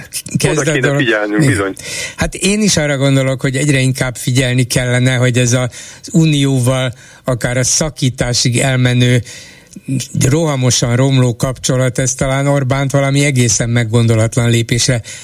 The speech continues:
Speaker 1: készteti, ami lehet, hogy nekünk meggondolatlannak tűnik, de nekem egyre erősebb a gyanúm, hogy ő bizony ezt meggondolta, és nem lehetetlen opció a számára, hogy na jó, akár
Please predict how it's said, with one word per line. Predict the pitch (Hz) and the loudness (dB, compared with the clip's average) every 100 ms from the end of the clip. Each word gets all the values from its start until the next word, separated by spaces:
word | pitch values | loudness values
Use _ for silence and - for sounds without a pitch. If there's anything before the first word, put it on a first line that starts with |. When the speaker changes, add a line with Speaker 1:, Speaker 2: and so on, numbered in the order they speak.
| - - | -20 -16
Speaker 1:
készteti, | - 135 131 - 143 - 160 139 - - - | -4 0 0 -2 -6 -2 -2 -2 -8 -20 -10
ami | - 143 143 139 | -2 0 0 -2
lehet, | 165 165 151 | 0 0 0
hogy | 147 | -2
nekünk | 147 151 147 139 | -2 0 2 2
meggondolatlannak | 151 143 135 131 127 135 127 127 - | 2 0 2 2 0 0 0 0 2
tűnik, | 156 151 143 127 | 2 2 2 2
de | 135 135 - | 0 -2 -4
nekem | 143 143 139 131 139 | 0 2 2 0 0
egyre | 143 135 | 2 2
erősebb | 135 135 135 127 131 | 2 2 2 0 0
a | 131 | -2
gyanúm, | 131 135 135 | 0 2 4
hogy | 127 131 | 4 2
ő | 131 | 2
bizony | 135 135 139 127 - - - | 2 0 0 -4 -10 -14 -6
ezt | - - | -4 0
meggondolta, | 170 170 131 139 135 135 135 147 143 - - - - | 0 0 0 0 2 2 0 -4 -6 -8 -16 -16 -2
és | 170 170 165 - - - - | 2 2 0 0 -2 -4 -4
nem | 160 160 160 139 127 - - | 0 0 0 -2 -2 -4 0
lehetetlen | 135 127 120 - 113 131 117 117 | 0 2 -2 -2 -2 0 2 2
opció | 120 - - 123 110 | 2 0 0 2 2
a | 110 | 2
számára, | 107 - 117 117 113 117 123 | 0 -2 -2 -2 0 2 2
hogy | 135 127 - - - | 0 -4 -14 -20 -4
na | 208 | -2
jó, | 208 131 120 | 0 -2 -2
akár | 165 - 147 147 | -4 -2 -4 -4